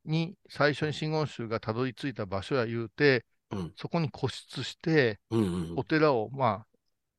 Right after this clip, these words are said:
Speaker 1: 小さな小屋のようなものを再建したとてですよ。
Speaker 2: うんうんうん。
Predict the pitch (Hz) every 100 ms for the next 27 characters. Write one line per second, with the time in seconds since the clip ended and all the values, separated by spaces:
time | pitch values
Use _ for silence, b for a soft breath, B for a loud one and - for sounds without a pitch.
0 | _ _ _ _ _ _ - - 139 120
1 | 110 131 135 143 139 117 113 107 131 143
2 | 170 156 - 131 - 180 123 107 - -
3 | 156 107 98 90 90 82 -